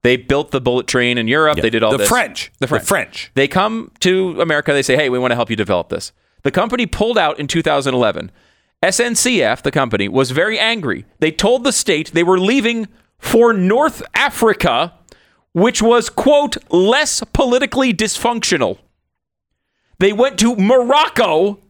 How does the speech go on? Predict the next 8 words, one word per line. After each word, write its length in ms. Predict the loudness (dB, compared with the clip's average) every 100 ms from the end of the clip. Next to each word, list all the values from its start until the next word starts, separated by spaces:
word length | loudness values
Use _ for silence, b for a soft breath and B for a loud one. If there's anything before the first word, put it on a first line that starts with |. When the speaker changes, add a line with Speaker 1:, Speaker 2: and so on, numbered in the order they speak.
| _
Speaker 1:
<laughs> 520 | -8 -8 -12 -20 _
and 160 | -2 0
helped 260 | 0 -2
them 480 | -2 0 2 0 -2
build 320 | 0 2 2
a 140 | 0 0
train 520 | 2 0 0 -4 -8
system. 600 | -2 -2 0 -2 -2 -4